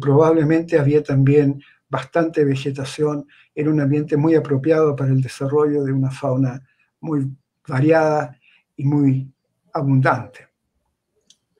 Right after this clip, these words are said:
Bien, entonces en la próxima quiero mostrar justamente qué fue lo que pasó que nos dio, nos dio las luces,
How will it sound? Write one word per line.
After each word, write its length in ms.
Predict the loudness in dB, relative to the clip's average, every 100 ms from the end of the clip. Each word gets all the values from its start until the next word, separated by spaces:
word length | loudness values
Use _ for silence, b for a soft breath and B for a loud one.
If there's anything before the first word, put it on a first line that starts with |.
| B B B B -4
Bien, 300 | 2 2 2 -6
entonces 500 | -4 -4 -2 -2 -2
en 100 | 0
la 140 | 0
próxima 500 | 4 2 2 0 0
quiero 280 | 0 -2 -2
mostrar 340 | -4 -2 -2
justamente 640 | -2 -8 -2 0 0 -4 -8
qué 140 | -8
fue 260 | -6 -2 0
lo 160 | 0
que 140 | -2 -4
pasó 400 | -6 -4 -4 -2
que 120 | 0
nos 220 | 0 0
dio, 420 | 4 4 4 -2 _ _ _
nos 220 | -6 -4
dio 140 | 0 0
las 180 | -2 -2
luces, 640 | -4 -2 -2 -2 -4 -16